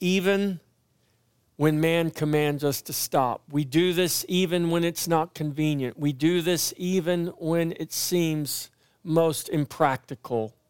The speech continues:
We do this because God has commanded us.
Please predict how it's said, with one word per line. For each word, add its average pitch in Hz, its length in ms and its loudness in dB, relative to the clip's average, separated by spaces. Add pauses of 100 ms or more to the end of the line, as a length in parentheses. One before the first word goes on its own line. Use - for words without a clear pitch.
(1600)
We 123 80 -10
do 147 280 0
this 147 240 0
because 123 420 -6
God 127 320 0
has 120 240 -4
commanded 110 640 -8
us. - 460 -18